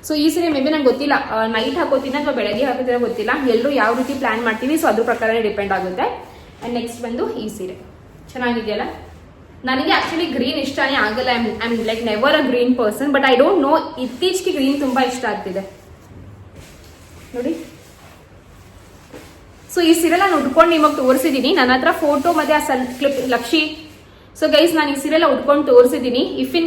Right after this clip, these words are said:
case ನನ್ನ ಹತ್ರ ಫೋಟೋ ಅಥವಾ ಕ್ಲಿಪ್ಪಿಂಗ್ಸ್ ಏನಾದ್ರು ಇದ್ರೆ ನಾನು ಆ್ಯಡ್ ಮಾಡ್ತೀನಿ, ಇಲ್ಲಾಂದ್ರೆ ಇಲ್ಲ, ಓಕೆನಾ? So ಈ ತರ ಇದೆ ಗೈಸ್ ಈ ಸೀರೆ,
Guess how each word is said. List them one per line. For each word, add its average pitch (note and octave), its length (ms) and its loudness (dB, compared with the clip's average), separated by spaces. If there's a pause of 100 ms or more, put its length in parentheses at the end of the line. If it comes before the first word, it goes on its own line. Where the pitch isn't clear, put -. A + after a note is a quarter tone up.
case E4+ 120 -2
ನನ್ನ C#4+ 140 -2
ಹತ್ರ C#4 160 -2
ಫೋಟೋ B3+ 400 4
ಅಥವಾ C#4 180 -2
ಕ್ಲಿಪ್ಪಿಂಗ್ಸ್ C4+ 400 0
ಏನಾದ್ರು A#3+ 320 0
ಇದ್ರೆ A3+ 160 -2
ನಾನು C#4+ 220 -4
ಆ್ಯಡ್ A3 220 0
ಮಾಡ್ತೀನಿ, A#3 440 -2
ಇಲ್ಲಾಂದ್ರೆ G#3 320 -2
ಇಲ್ಲ, F3 200 -4 (120)
ಓಕೆನಾ? G3 560 -8 (400)
So G3 200 -6 (880)
ಈ G#3+ 80 -10
ತರ G3+ 200 -10
ಇದೆ G3 260 -6
ಗೈಸ್ F#3 280 -6
ಈ G3 60 -12
ಸೀರೆ, F#3+ 260 -14